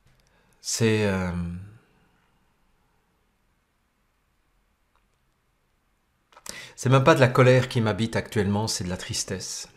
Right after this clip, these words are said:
C'est de la tristesse profonde de voir, euh... notre monde qui est en train de partir en déliquescence complète.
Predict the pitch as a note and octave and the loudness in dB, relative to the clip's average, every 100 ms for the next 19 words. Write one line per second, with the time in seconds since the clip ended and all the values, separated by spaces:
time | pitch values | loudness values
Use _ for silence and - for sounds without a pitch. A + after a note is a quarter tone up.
0 | - - F#2 F#2 - G#2 - A#2 - - | -20 -14 -10 -10 -8 -8 -6 -6 -6 -4
1 | B2+ - B2 A#2 A#2+ G2 F2+ G#2 G#2+ G2+ | -4 -4 -2 -2 -2 -6 -4 -2 -2 -6
2 | F#2+ F2 E2 F#2+ _ _ _ _ _ _ | -8 -8 -10 -16 _ _ _ _ _ _
3 | _ _ _ _ _ _ _ _ _ _ | _ _ _ _ _ _ _ _ _ _
4 | _ _ _ _ _ _ - F#2+ F#2+ - | _ _ _ _ _ _ -6 -4 -4 -2
5 | F2+ F#2 G#2 A#2 F#2 F2+ G2+ F2 F2 - | 0 0 0 -2 -6 -8 -10 -6 -8 -6
6 | G2 G#2+ F2+ F2+ E2 F#2 - _ _ _ | -6 -6 -6 -8 -10 -16 -20 _ _ _
7 | _ _ _ - F#2 - - A#2 F#2+ F2 | _ _ _ -8 -8 -6 -4 -4 -2 -6
8 | E2 E2+ A2 G2 - G2+ - G#2 A#2 - | -8 -4 -2 -2 -6 -6 -6 -8 -12 -14
9 | - _ _ _ _ _ _ _ - C3 | -14 _ _ _ _ _ _ _ -4 -4
10 | B2+ F3+ - - | -6 -16 -16 -20